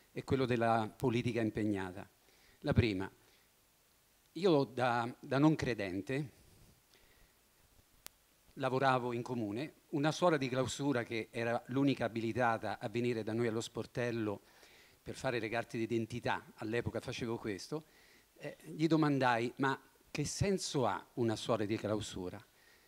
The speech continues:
Mi rispose, indicando un maglione molto colorato che portavo questa suora, mi disse: "Vedi, quello, tutto quello che vediamo è il frutto di luci ed ombre,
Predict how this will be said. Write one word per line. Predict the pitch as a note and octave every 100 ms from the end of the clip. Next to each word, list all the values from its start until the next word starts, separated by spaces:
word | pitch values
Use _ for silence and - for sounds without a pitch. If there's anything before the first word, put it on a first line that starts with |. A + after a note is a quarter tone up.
| _ _
Mi | D#3
rispose, | G#3+ E3+ - A2+ G2+ - B2+ D3+ -
indicando | B2 B2 B2 D3 C#3
un | B2
maglione | A#2 A#2+ C#3
molto | A#2 A#2 -
colorato | G#2+ G#2 A2 A#2+ A2
che | G#2
portavo | - G#2+ B2+ G#2 G2+
questa | F#2+ -
suora, | A2 - F#2 A2 B2 - - - -
mi | -
disse: | D3 -
"Vedi, | D#3 C3 B2 - - - _ _ _ _ _
quello, | - F3+ E3
tutto | D#3 D3
quello | D3+ F3+
che | D3
vediamo | D3 D#3 F3+ F#3+ G3+ G3 F3+ -
è | C#3
il | C3+
frutto | - D#3+ E3+ - E3+ D#3
di | C#3 C3+ C#3+
luci | C#3 F3 - F3 F3 -
ed | - A#2+
ombre, | A2+ F2+ F#2+ G2+ G2+